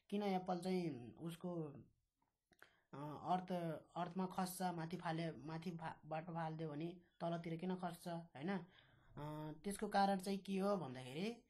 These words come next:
त्यसको कारण केही नभए, नभेटाएपछि त्यसको कारण चाहिँ मास हो भनेर न्युटनले भने है। जति बढी मास त्यति बढी चाहिँ फोर्स हुने रहेछ भनेर पनि न्युटनले पत्ता लगाए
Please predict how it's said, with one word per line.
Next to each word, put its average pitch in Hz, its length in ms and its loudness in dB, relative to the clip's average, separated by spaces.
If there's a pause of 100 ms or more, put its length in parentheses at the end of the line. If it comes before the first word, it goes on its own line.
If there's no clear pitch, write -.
(240)
त्यसको 175 200 -6
कारण 175 300 0
केही 175 260 -2
नभए, 143 460 -2
नभेटाएपछि 165 880 0 (180)
त्यसको 170 200 -4
कारण 151 300 -2
चाहिँ 202 340 0
मास 165 360 -2
हो 175 340 2
भनेर 135 320 -2 (540)
न्युटनले 131 360 -4
भने 131 400 -6 (160)
है। 160 260 -2 (320)
जति 165 300 -2
बढी 160 300 0
मास 190 460 -2 (320)
त्यति 175 280 0
बढी 156 280 0
चाहिँ 208 300 -2 (260)
फोर्स 175 300 -4
हुने 143 180 -6
रहेछ 131 260 -6
भनेर 143 440 0
पनि 165 380 -2 (280)
न्युटनले 135 380 -4
पत्ता 139 320 -6
लगाए 160 460 -4